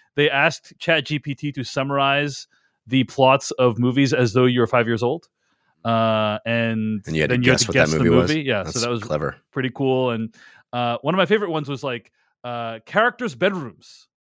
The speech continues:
Speaker 1: from movies.
Speaker 2: <laughs>
Speaker 1: So they just show the bedroom without the character in it, and you'd have to identify the character in the film. Uh, and it just gave me an appreciation for how much work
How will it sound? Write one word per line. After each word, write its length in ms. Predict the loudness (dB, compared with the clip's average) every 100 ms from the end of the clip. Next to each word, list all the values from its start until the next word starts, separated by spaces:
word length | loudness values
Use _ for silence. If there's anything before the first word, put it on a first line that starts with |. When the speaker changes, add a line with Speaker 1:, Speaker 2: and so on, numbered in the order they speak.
| _ _ _
Speaker 1:
from 200 | -4 2
movies. 540 | 4 2 -4 -18 -20 _
Speaker 2:
<laughs> 240 | 0 0
Speaker 1:
So 100 | -2
they 120 | -4 -4
just 180 | -4 2
show 200 | 8 8
the 100 | 8
bedroom 280 | 4 4
without 260 | 2 2 2
the 60 | 2
character 380 | 2 2 -2
in 80 | -12
it, 140 | -12 -16 _ _ _ _
and 80 | -2
you'd 100 | 2
have 100 | 2
to 140 | 0 -2
identify 800 | -2 0 0 0 0 0 2 -2 -6
the 100 | -6
character 360 | -2 -2 -2
in 80 | -6
the 80 | -4
film. 460 | -2 -2 -2 -6 -10 _ _ _ _ _ -6
Uh, 220 | -4 -2
and 140 | -2 -2
it 80 | 0
just 180 | 0
gave 180 | 2 2
me 60 | 4
an 40 |
appreciation 640 | 2 2 0 2 2 2 -4
for 140 | -6
how 340 | -8 0 2
much 320 | 4 2 0 -4
work 580 | 0 0 0 -10 -20